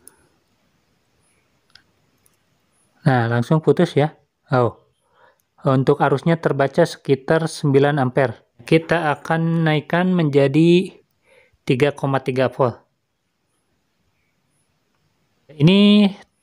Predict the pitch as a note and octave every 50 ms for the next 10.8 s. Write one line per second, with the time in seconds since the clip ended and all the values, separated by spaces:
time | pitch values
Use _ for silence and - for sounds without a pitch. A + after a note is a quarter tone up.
0 | _ - - C3 B2 C3 C3 B2+ - - C3+ C3 B2 B2 C#3 - - - C#3+ -
1 | C#3+ C3 C#3 C3+ A#2+ - C3 A#2+ C3 D#3+ - - _ _ _ _ _ _ D3+ D3
2 | D3 C3 - - - - A#2+ C3 C3+ C#3 C3+ B2+ - D3 C3 B2+ C3+ C3+ - D3+
3 | F3 - - - _ _ _ _ _ _ _ _ _ _ _ _ _ _ _ _
4 | _ _ _ _ _ _ _ _ _ _ _ _ - _ - D3+ D3 D#3 D#3 D#3+
5 | D3 - D#3+ F3+ F#3 E3+ E3+ E3+ E3 - D#3+ D3 D3+ D3+ D#3+ E3 E3 D#3+ D3+ D3
6 | D3 D3 C#3 - - C3+ B2 A2+ - _ _ _ _ _ _ _ _ _ _ _
7 | _ _ _ _ _ _ _ _ _ _ _ _ _ _ _ _ _ _ _ _
8 | _ _ _ _ _ _ _ _ _ _ _ _ _ _ _ _ _ _ _ _
9 | _ _ _ _ _ _ _ _ _ _ _ _ _ _ _ _ _ _ _ _
10 | _ _ _ _ _ _ - - - D#3 D#3 C#3 C3 B2+ B2 B2+